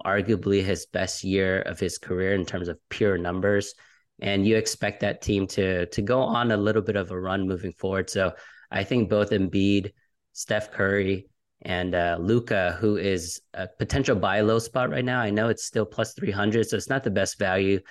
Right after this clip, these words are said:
but the vibes are really bad in Dallas. They've lost two straight. There's a, some tension between Luka and the coaching staff. So I think it's a good time to buy low because you expect that team to kinda turn the corner soon.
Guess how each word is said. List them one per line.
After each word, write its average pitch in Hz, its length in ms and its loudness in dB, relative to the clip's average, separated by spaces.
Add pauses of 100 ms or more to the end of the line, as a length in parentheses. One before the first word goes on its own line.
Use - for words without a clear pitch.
(380)
but 92 140 -8
the 107 80 2
vibes 101 420 0
are 98 140 2
really 101 240 2
bad 92 300 -2
in 90 140 -2
Dallas. 92 380 0
They've - 200 -4
lost 98 340 -2
two 107 140 -2
straight. 92 540 -2 (380)
There's 92 200 -2
a, 87 360 0 (260)
some 117 240 0
tension 113 460 0
between 98 400 0
Luka 98 280 0
and 95 120 0
the 90 80 0
coaching 98 360 -4
staff. 92 340 -2
So 95 160 -2
I 95 80 0
think 123 180 0
it's 104 120 0
a 98 60 2
good 98 180 2 (180)
time 98 360 0
to - 120 -6
buy 95 240 2
low 92 280 2
because 92 420 -6 (380)
you 110 120 2
expect 104 420 -2
that 95 180 -4
team 92 240 -2
to 87 260 0
kinda 92 240 -2
turn 90 220 -6
the 85 60 -6
corner 82 340 -8
soon. - 280 -12